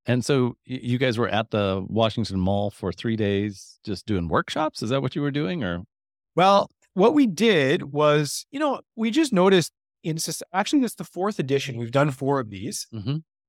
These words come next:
Speaker 2: The first one was in Bangalore, India. Then we did one in Berlin,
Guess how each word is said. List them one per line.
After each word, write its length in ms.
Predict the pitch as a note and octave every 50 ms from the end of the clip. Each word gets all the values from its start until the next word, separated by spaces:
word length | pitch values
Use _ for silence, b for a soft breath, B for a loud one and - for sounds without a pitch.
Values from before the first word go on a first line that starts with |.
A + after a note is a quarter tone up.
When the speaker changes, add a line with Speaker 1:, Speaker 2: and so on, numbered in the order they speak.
| _
Speaker 2:
The 60 | - C3 _
first 240 | D#3+ D#3+ D#3 -
one 180 | F3 E3 D#3 D3
was 200 | C#3+ C#3 C3 C3+
in 120 | C3+ C3
Bangalore, 400 | C3 C3 B2 B2 B2+ C3 B2 B2
India. 420 | C3 D3 D3 C#3+ C#3+ C#3+ C3+ C3+ C3
Then 140 | B2+ A#2+ A#2+
we 80 | A2+
did 180 | A2 A#2+ A#2+ A#2+
one 400 | A#2+ A#2+ A#2+ A#2 A2+ A2+ A#2 A#2+ -
in 420 | - C#3 B2 A#2 A2+ A2+ A2 A2 G#2+
Berlin, 520 | - C3 B2 A#2+ B2 C3+ C#3 C#3+ C#3+ C#3